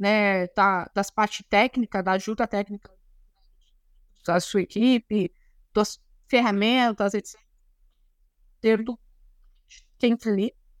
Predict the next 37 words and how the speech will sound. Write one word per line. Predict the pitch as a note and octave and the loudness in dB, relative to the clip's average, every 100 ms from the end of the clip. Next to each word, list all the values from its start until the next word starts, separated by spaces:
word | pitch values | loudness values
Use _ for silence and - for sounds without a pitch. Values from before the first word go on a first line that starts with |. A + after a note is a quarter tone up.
| _ - | _ -20
né? | A3 - | -18 -10
Então, | G#3 A3 | 0 0
o | G#3 | 2
networking | G#3+ G#3 A3 C4 F4+ | -2 -2 -2 -4 -6
de | - | -14
quem | - A3 | -10 -8
tá | G#3+ | -6
ali | G#3 F#3+ - _ _ _ _ _ _ _ | -4 -6 -10 _ _ _ _ _ _ _
e | B3 C4+ D#4 - | 0 0 0 0
a | A#3+ | 2
mentalidade | B3 B3+ C4 C4 B3 A3+ - | 4 2 2 2 2 2 -2
que | |
a | A#3+ | -12
gente | A3+ - | -10 -6
tem | A3 G#3+ | -4 -4
de | G#3 A#3 A#3+ A#3+ _ | -4 -4 -4 -8 _
tá | - A#3+ | 2 2
todo | B3+ C4+ | 4 -2
mundo | C#4+ C4+ | 0 -2
na | C#4 | -2
mesma | C4 C4 C4+ | -2 -2 -2
página, | D4 C4 G#3+ F#3 | 2 4 2 0
todo | F#3+ G#3 | -4 -8
mundo | - _ _ | -10 _ _
crescendo | A#3+ A3+ - G#3+ A#3 C4 _ - | -6 -4 0 0 0 -2 _ -12
e | |
todo | B3 B3 | -4 -2
mundo | A#3 A#3 | 0 0
entrando | A#3 A3+ A3+ A3 | -2 0 0 0
no | A3+ | 0
negócio. | A#3 A3+ F#3 F3 - _ _ _ _ _ - | 0 0 0 -2 -10 _ _ _ _ _ -4
E | A3+ | 0
eu | A#3+ | 2
continuo | D4 D4+ D4+ D4+ | 2 0 0 -2
justamente | D#4 - D#4+ D#4+ | -4 -6 -4 -4
por | - G4+ | -4 0
isso, | F4+ - | 0 -2